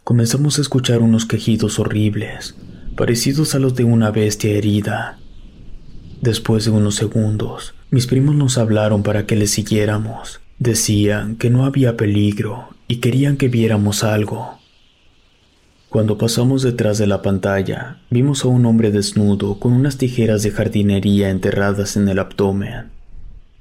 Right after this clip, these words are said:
El sujeto nos miraba y lanzaba estos horribles quejidos que no podían ser emitidos por un ser humano. Sus ojos eran completamente negros. Comenzó a arrastrarse hacia nosotros.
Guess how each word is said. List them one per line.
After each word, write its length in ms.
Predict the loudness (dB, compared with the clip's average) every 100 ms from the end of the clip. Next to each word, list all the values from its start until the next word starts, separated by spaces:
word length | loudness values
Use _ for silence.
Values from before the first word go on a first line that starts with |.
| -12 -4
El 120 | -2
sujeto 460 | 0 0 0 0 0
nos 220 | 0 2
miraba 640 | 0 2 0 -2 -6 -4
y 100 | 0
lanzaba 360 | 2 2 2 0
estos 300 | -2 -2 -2
horribles 420 | 0 2 0 -2
quejidos 720 | -6 -6 -2 0 -2 -6 -14 -20 _
que 120 | 0
no 120 | 0 0
podían 360 | 0 0 0
ser 180 | 0 2
emitidos 580 | 2 2 2 0 0 -2
por 200 | 0 0
un 100 | 0
ser 220 | 0 2
humano. 680 | 2 2 0 -2 -6 -12 -18 _ -20 _ _
Sus 400 | -12 -2 -2 2
ojos 640 | 2 2 0 -4 -4 -6 -2
eran 220 | 0 2
completamente 800 | 2 0 0 0 0 0 0 0
negros. 680 | 0 0 -2 -4 -6 -14 -18 -18 -16 -16 -14 -2
Comenzó 440 | 2 2 2 0
a 20 |
arrastrarse 680 | 0 -2 0 0 0 0 -2
hacia 280 | 0 0 0
nosotros. 840 | 0 0 -2 -2 -8 -10 -16